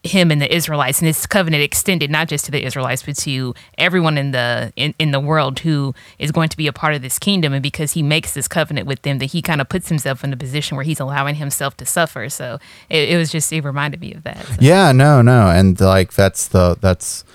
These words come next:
Speaker 2: that's the story really that we're dealing with from old to new, is that Jesus kind of ends up representing Israel in a sense too. Like, Jesus is an Israelite, and we've talked about this before, how he represents Israel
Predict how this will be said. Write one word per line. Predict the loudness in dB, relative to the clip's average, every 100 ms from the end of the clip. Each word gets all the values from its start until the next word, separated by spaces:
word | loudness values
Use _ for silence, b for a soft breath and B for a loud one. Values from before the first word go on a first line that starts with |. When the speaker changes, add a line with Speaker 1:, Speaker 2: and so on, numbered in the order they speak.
| b b
Speaker 2:
that's | 2 2 2
the | 0
story | 0 4 6 6 6 4
really | 4 4 4 2
that | 2
we're | 0
dealing | 2 2 4
with | 2 0
from | -4 -2 -2
old | 2 2 2 -2
to | -4
new, | 0 2 2 2 0 -4 -6
is | -8
that | -4 -4 0
Jesus | 0 4 2
kind | 4 4
of | 4 2 B B B 2
ends | 4
up | 4 4
representing | 2 4 4 4 4 6 4
Israel | 2 0 2 4 4
in | 2
a |
sense | 0 0 -2 -4 -10
too. | 0 4 4 2
Like, | 0 0 -2
Jesus | -2 2 2 0 -2 -2
is | 0 2
an | 0
Israelite, | 0 2 4 6 4 2
and | -2 -2 B B
we've | 0 2
talked | 0 2
about | 2
this | 2 -4
before, | -6 2 2 4
how | 2 2 B B B B
he | -2 0 2 0 -2 -10 _ _
represents | 2 2 4 2 4 2 0 2
Israel | 2 4 2 4 2 -2